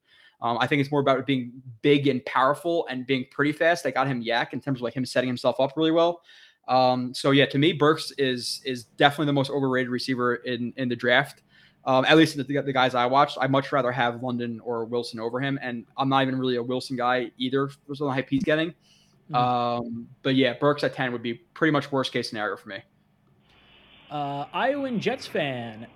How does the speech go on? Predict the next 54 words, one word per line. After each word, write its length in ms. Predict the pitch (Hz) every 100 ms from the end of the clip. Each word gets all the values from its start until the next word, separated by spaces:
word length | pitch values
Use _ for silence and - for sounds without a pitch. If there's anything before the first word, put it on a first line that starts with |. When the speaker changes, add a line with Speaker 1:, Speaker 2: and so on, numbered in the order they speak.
| _
Speaker 2:
for 200 | - 175
those 240 | 220 254 240
of 60 |
you 140 | 220 226
guys 420 | 196 180 175 185
that 220 | 170 151
join 340 | 135 170 165
the 120 | 151 147
membership 500 | 175 240 202 143 -
tier, 240 | 127 123
for 160 | 123 170
every 240 | 185 196
month 280 | 165 185 196
that 100 | 185
you're 140 | 160
a 40 | 151
member, 240 | 220 190
you 220 | 151 185
get 340 | 190 220 190 -
one 400 | 214 247 233 196
free 260 | 302 277 254
comment. 640 | 202 277 285 247 240 202 - _ _ -
It's 120 | 214
great. 340 | 247 262 208 -
<laughs> 760 | - - - _ _ _ _
In, 220 | 247 240
in 160 | 254 240
the 80 | 240
live 240 | 240 247
stream. 180 | 233 147 - -
I 80 |
just 240 | 170 240 190
learned 240 | 185 196 165
that 100 | 156
this 140 | 151
was 160 | 156 139
a 40 |
thing. 200 | 135 123
I 60 | 123
didn't 160 | 139
realize 260 | 131 127 123
this 80 | 117
was 140 | 113
a 60 | 117
thing, 180 | 117 110
so 100 | 120
I 60 |
apologize 480 | 117 131 123 120 123
for 80 | 127
anyone 220 | 131 131
who 80 | 139
did 120 | 156
it 60 | 180
earlier. 400 | 269 262 160